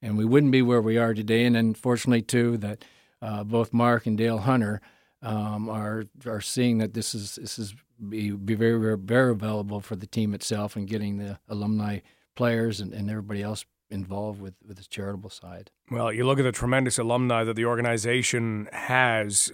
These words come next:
Speaker 2: and you look at the connection to London. You have so
Speaker 1: Mm-hmm.
Speaker 2: many people who never lose sight of having, even if London was just a part of their life for two, three, four years,
Speaker 1: Oh, yeah.
Speaker 2: you never lose
Speaker 1: Yeah.
Speaker 2: sight of this
Speaker 1: Yeah.
Speaker 2: city.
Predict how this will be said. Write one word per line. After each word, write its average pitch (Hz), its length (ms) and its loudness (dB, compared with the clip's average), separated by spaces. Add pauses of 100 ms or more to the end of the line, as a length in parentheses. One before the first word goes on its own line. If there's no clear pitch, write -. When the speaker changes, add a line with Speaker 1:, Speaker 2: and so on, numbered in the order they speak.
Speaker 2:
and 110 500 0
you 113 160 0
look 147 180 4
at 190 100 -2
the - 60 -6
connection 127 580 0
to 120 100 -6
London. 117 380 2
You 101 80 -4
have 107 160 -2
so - 320 2
Speaker 1:
Mm-hmm. 156 140 2
Speaker 2:
many 139 220 4
people 135 340 -2
who 117 120 -2
never 143 400 0
lose 151 280 0
sight 147 440 0 (280)
of 104 140 -2
having, 123 440 0 (220)
even 175 200 4
if 151 80 2
London 190 320 6
was 190 100 4
just 190 220 2
a - 20 0
part 175 220 2
of 180 40 4
their 180 120 6
life 185 260 6
for 139 240 2
two, 196 440 0
three, 190 380 2
four 196 360 0
years, 185 460 2
Speaker 1:
Oh, 87 40 -8
yeah. 127 100 0
Speaker 2:
you 131 60 2
never 175 340 0
lose 180 280 0
Speaker 1:
Yeah. - 200 0
Speaker 2:
sight 156 220 -2
of 120 220 -8
this 139 320 -2
Speaker 1:
Yeah. 151 100 -8
Speaker 2:
city. - 200 -14